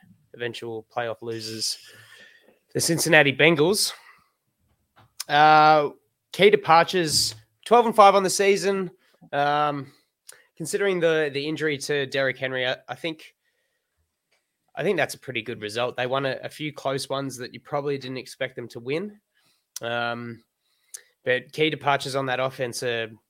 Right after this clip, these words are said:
damning. A J Brown, Julio Jones, Chester Rogers to a lesser degree, but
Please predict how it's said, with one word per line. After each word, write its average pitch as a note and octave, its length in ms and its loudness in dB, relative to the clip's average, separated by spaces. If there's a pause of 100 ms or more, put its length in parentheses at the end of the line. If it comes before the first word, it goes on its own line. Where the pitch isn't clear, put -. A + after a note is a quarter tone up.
(380)
damning. A#2+ 460 -2 (520)
A C#3+ 120 2
J C#3 180 0
Brown, C3 420 -2
Julio C#3 440 -2
Jones, B2 640 -6
Chester - 380 -2
Rogers C3 400 -4
to C3+ 160 -2
a - 20 0
lesser C3 280 -4
degree, B2 320 -4
but C#3 260 -6